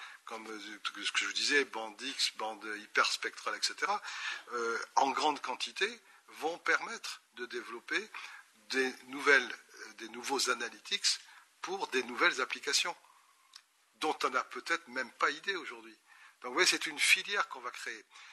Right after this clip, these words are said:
Alors une filière, c'est difficile à quantifier, parce que ça commence en général avec deux, trois brillants qui vont s'entourer après,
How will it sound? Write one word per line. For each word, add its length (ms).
Alors 160
une 100
filière, 340
c'est 120
difficile 400
à 40
quantifier, 520
parce 180
que 120
ça 160
commence 420
en 60
général 420
avec 240
deux, 160
trois 200
brillants 440
qui 120
vont 140
s'entourer 480
après, 260